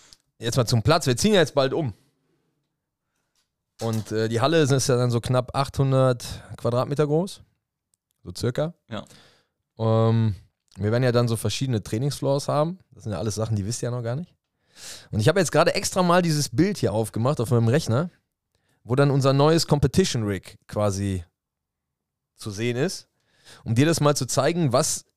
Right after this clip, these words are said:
Speaker 1: die Leute da erwartet. Wie findest du denn das? Also das hier vorne ist die erste Reihe mit den Klimmzugstangen. Dann hast du zwei Meter da hinten, hast du die Möglichkeit, Ringe dran zu hängen, zwei Paar nebeneinander.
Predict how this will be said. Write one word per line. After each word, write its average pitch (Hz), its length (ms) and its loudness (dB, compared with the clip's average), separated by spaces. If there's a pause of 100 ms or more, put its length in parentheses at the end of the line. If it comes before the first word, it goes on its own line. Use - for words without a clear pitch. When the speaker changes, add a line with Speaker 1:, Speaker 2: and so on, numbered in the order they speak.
(500)
Speaker 1:
die 120 160 -4
Leute 139 300 4
da 127 220 2
erwartet. 120 680 -2 (3000)
Wie 117 100 -12
findest 214 220 -8
du 98 40 -10
denn 95 80 -6
das? - 160 -12 (1300)
Also 95 120 -14
das 117 140 -2
hier 113 100 -2
vorne 165 240 0
ist - 120 -6
die - 40 -12
erste 147 400 -2
Reihe 165 200 -2
mit 127 140 -6
den 113 120 -10
Klimmzugstangen. 170 680 -8 (360)
Dann 104 120 -18
hast 123 140 -12
du 117 40 -16
zwei 135 240 -6
Meter 139 240 -8
da 123 100 -4
hinten, 156 460 -10 (160)
hast - 120 -20
du 120 60 -12
die 120 60 -10
Möglichkeit, 110 480 -10
Ringe 151 220 -6
dran 113 220 -8
zu 113 120 -8
hängen, 151 240 -10 (160)
zwei 127 260 -8
Paar 131 200 -8
nebeneinander. 110 500 -12